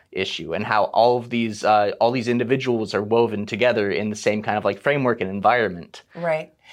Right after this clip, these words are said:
Speaker 2: And you know what? I think, too, though, a lot of individuals that don't work maybe directly with the public, or they don't work in the nonprofit sector or social services, they might not totally understand this, or it might be something like over here,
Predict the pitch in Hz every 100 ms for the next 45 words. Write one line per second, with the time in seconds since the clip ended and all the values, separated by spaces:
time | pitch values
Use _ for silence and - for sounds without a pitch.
0 | - - - 247 311 294 247 247 208 196
1 | 240 240 - 240 214 185 156 151 160 -
2 | 170 170 180 180 - 170 165 160 165 -
3 | - - 156 - - 160 156 - - -
4 | 156 156 151 147 - 165 156 - - 220
5 | 208 208 202 - - - _ 165 156 165
6 | - 170 170 160 160 156 151 151 165 160
7 | 151 - 151 - 147 147 - 160 156 151
8 | - 190 170 - 151 147 - _ - -
9 | - _ _ - 165 180 185 185 170 -
10 | _ 165 165 156 - _ _ 170 - 160
11 | 151 143 - 143 123 - 92 - 67 -
12 | 143 - 156 151 151 170 147 139 123 -
13 | 139 123 - 170 80 -